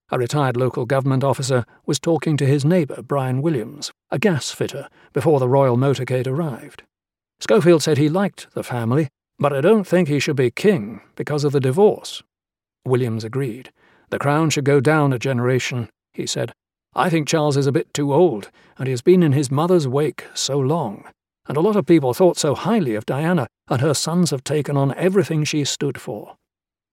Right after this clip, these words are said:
A popularity poll in June for ComRes suggested there could be a profound slump in public affection for the monarchy when Charles takes the reins.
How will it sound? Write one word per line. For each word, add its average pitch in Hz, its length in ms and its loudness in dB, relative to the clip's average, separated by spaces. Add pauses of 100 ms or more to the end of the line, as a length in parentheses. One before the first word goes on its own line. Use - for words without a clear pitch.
(360)
A 135 100 -4
popularity 147 640 2
poll 131 260 0
in 117 160 0
June 151 280 2
for 147 120 -4
ComRes 139 720 0 (180)
suggested 151 640 0 (160)
there 131 120 -4
could 196 160 2
be 151 100 4
a 127 60 2
profound 135 520 0
slump 165 560 -4
in 107 220 -6
public 123 360 -2
affection 127 560 -6
for 139 100 -4
the 127 80 -2
monarchy 135 440 0 (100)
when 143 320 2
Charles 131 400 -2
takes - 320 -8
the 120 120 -8
reins. 120 580 -4